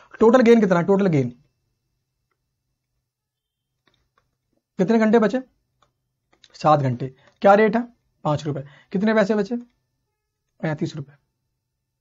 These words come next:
आपको लगता नहीं एम्प्लॉय के पेट में दर्द होगा? यार, गेन तो कंपनी को है पैंतीस रुपए का, और मुझे सिर्फ साढ़े दस रुपए दे रहे हैं,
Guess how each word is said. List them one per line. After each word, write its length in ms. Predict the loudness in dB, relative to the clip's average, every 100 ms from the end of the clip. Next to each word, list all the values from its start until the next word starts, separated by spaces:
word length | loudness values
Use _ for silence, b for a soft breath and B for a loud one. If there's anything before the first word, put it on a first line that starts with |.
| _ _ B B 2
आपको 200 | 4 4
लगता 220 | 2 2
नहीं 120 | 2
एम्प्लॉय 260 | 4 4 4
के 60 |
पेट 260 | 2 2 2
में 120 | 2
दर्द 180 | 2 2
होगा? 260 | 0 -2 -6 _ _ _ _ _ _ _ _ b b b
यार, 200 | 2 4
गेन 300 | 4 4 4
तो 100 | 2
कंपनी 300 | 2 4 4
को 120 | 4 4
है 60 |
पैंतीस 280 | 4 0 0
रुपए 160 | 0 -2
का, 160 | -4 -14 _ _ _ _ _ _ _ _ _ _ _
और 120 | 2
मुझे 320 | 4 4 4 4
सिर्फ 260 | 4 0
साढ़े 300 | 4 6 6
दस 220 | 4 2
रुपए 160 | 4 4
दे 140 | 6
रहे 100 | 6
हैं, 100 | 4